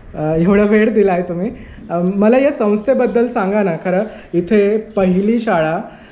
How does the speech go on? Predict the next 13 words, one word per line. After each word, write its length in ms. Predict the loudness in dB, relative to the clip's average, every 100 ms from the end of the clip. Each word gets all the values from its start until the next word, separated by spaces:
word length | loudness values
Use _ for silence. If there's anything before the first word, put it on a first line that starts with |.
| -12 -6
अस्पृश्यांसाठी 960 | -6 2 2 2 -2 -2 -2 -2 -2
सुरू 240 | -2 0 0
झाली 400 | 0 0 -2 -6
आणि 320 | -8 -10 -10 -4
तेही 380 | -4 -2 -4 -6 -8 -16 -18 -12
असं 200 | -4 0
म्हण, 120 | 0 -2 -10 2
पुण्याच 380 | 4 4 2 -6 -8 -10
शिक्षणाचं 460 | -10 -4 -2 0 0
माहेरघर 480 | 0 0 0 0 0
आहे 200 | 0 -2 -10 -20 -12 -4
आणि 140 | 0
यात 160 | 0